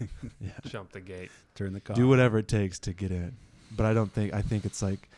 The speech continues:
Speaker 2: that verse that, that's like, "Knock and it'll be open." You don't have to, it's not, it's not about trying to get in somewhere. It's
Speaker 3: Right.
Speaker 2: just
Speaker 1: Yeah.
Speaker 2: knock and it, it'll be open.
Speaker 1: Yeah,
Speaker 2: It's
Speaker 1: yeah.
Speaker 2: going
Speaker 1: Like
Speaker 2: to,
Speaker 1: this.
Speaker 2: the door will
Speaker 1: Come on.
Speaker 2: be open.
Speaker 1: Bring it.
Speaker 2: So, <laughs> yeah.
Speaker 1: Just knock. I'm right here.
Speaker 2: Yeah, so knock. I, I think that's what came to mind when you were talking about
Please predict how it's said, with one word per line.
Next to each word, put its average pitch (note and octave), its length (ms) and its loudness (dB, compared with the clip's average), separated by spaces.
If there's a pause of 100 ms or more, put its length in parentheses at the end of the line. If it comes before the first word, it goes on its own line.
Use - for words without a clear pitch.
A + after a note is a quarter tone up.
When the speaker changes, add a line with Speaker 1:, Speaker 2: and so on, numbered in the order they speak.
(120)
Speaker 2:
that F#2+ 140 2
verse G2 320 0
that, F#2+ 180 -4 (100)
that's G2 260 -6
like, F2+ 180 -4
"Knock G2 300 0
and F#2 100 -4
it'll F2+ 120 -4
be F2 160 -4
open." - 480 -10
You G#2 80 -4
don't F#2+ 120 -2
have F2+ 160 -4
to, F#2 140 -6 (420)
it's - 140 -12
not, F2+ 160 -4
it's - 140 -6
not F#2+ 80 0
about D#2+ 220 -10
trying F#2 500 -10
to E2 120 -12 (600)
get G2+ 200 0
in F#2+ 160 0
somewhere. F2 420 -8
It's - 220 -12
Speaker 3:
Right. F2 80 -8
Speaker 2:
just C#3+ 140 -4
Speaker 1:
Yeah. G#2+ 60 0
Speaker 2:
knock G2+ 280 0
and F2+ 180 -8
it, F#2 80 -10
it'll F#2 140 -6
be F2 160 -8
open. - 340 -12
Speaker 1:
Yeah, G2 240 -16
Speaker 2:
It's G#2+ 160 -6
Speaker 1:
yeah. - 60 -6
Speaker 2:
going G2 180 0
Speaker 1:
Like F2 80 -6
Speaker 2:
to, - 80 -8
Speaker 1:
this. - 140 -12
Speaker 2:
the G#2+ 80 -4
door G#2+ 240 2
will F#2+ 60 -2
Speaker 1:
Come F#2 120 -6
on. - 20 -
Speaker 2:
be F#2+ 40 -4
open. F#2 300 -10 (180)
Speaker 1:
Bring B2 140 -18
it. A#2 80 -20 (360)
Speaker 2:
So, - 120 -12
<laughs> A#2 340 0
yeah. A2+ 100 -4
Speaker 1:
Just - 140 -10
knock. C3 280 -12 (320)
I'm B2+ 140 -14
right C3+ 140 -10
here. A2 120 -14 (300)
Speaker 2:
Yeah, A#2 140 -2
so A#2 160 -2
knock. A#2 480 0
I, F#2+ 60 -8 (220)
I F2+ 60 -6
think F#2 240 -8
that's F#2 260 -8
what - 120 -16
came F#2 180 -10
to F#2 60 -8
mind F2+ 160 -2
when F#2 100 -4
you F2 60 -4
were - 40 -6
talking F#2 280 -6
about F2 200 -10